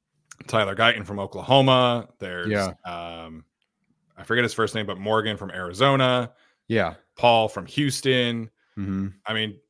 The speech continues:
Speaker 1: Troy Fontenot is, is kind of a guard convert, but I
Speaker 2: Yeah.
Speaker 1: kinda would prefer him at tackle. I, I've watched four games of
Speaker 2: He
Speaker 1: him
Speaker 2: played
Speaker 1: now.
Speaker 2: well.
Speaker 1: Yeah, I can totally see. I don't wanna turn this into, like, draft stuff, totally,
Speaker 2: <laughs>
Speaker 1: but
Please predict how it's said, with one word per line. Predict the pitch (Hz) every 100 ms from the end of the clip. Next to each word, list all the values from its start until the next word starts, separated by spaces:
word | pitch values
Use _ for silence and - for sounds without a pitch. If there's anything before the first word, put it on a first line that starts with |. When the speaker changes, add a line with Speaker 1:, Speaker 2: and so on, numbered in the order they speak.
| -
Speaker 1:
Troy | - 135
Fontenot | 131 113 110 107 110 107 107 104
is, | 95 85
is | 107 95
kind | - 113 101
of | 90 87
a | 95
guard | 87 95 98 98
convert, | 104 101 98 101 98 -
but | 85 78 - _ _ _ -
I | 120
Speaker 2:
Yeah. | 143
Speaker 1:
kinda | 175 165
would | 160
prefer | 160 143 165
him | 160
at | 156 139
tackle. | - 139 143 156 147 143 123
I, | 113
I've | 113 123
watched | 120 123
four | - 120
games | 110 117
of | 110
Speaker 2:
He | 113
Speaker 1:
him |
Speaker 2:
played | 110 175 127
Speaker 1:
now. |
Speaker 2:
well. | 123 123 - _ _ _ _ _ _ _ -
Speaker 1:
Yeah, | 120 107 101 107
I | 160
can | 196 247
totally | 190 185 160
see. | 135 131 131 131 131 104 107
I | 120
don't | 139
wanna | 120
turn | 104 104
this | 98
into, | 95 95
like, | 87 82
draft | 90 87 -
stuff, | 90 - _ - -
totally, | 294 285 254
Speaker 2:
<laughs> |
Speaker 1:
but | 254 -